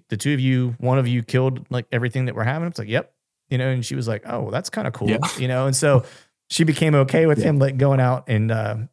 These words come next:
Speaker 1: and trying it. So at minimum,
Speaker 2: Mm-hmm.
Speaker 1: what we did was, is we created at least a neutral home, which was, like, the, the goal.
Speaker 2: Right.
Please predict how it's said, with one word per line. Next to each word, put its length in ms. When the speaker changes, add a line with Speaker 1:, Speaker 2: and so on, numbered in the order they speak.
Speaker 1:
and 100
trying 280
it. 100
So 280
at 200
minimum, 400
Speaker 2:
Mm-hmm. 60
Speaker 1:
what 160
we 100
did 240
was, 200
is 120
we 120
created 440
at 100
least 280
a 100
neutral 460
home, 320
which 180
was, 160
like, 220
the, 140
the 100
goal. 260
Speaker 2:
Right. 260